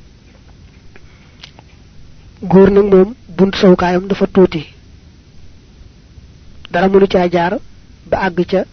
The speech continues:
bàq ga, mbaa bu ca jaaroon ba àgg ca it du ko yàq. Juróom-benneel mooy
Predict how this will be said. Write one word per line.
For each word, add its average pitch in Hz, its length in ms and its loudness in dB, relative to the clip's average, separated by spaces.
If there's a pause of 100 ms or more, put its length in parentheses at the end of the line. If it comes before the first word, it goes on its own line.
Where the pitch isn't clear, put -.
bàq 175 300 -4
ga, 180 100 -8 (200)
mbaa 175 200 -4
bu 202 120 -4
ca 190 140 0 (240)
jaaroon 180 300 -2
ba 185 140 -4
àgg 175 160 -4
ca 175 80 -2
it 185 160 -2
du 190 80 0
ko 202 60 2
yàq. 185 240 -4 (2000)
Juróom-benneel 190 580 2
mooy 190 340 0